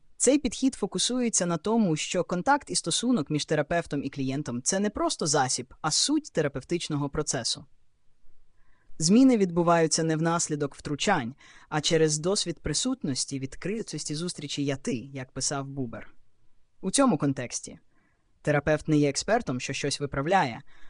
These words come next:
а є співтворцем спільного поля, де народжується досвід.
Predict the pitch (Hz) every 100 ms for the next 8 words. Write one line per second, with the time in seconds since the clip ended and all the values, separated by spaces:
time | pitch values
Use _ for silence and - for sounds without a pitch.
0 | - 151 156 160 170 165 - 156 151 165
1 | 185 165 160 - 147 139 139 135 151 131
2 | 120 - _ 156 165 151 135 131 135 131
3 | 170 160 123 - - -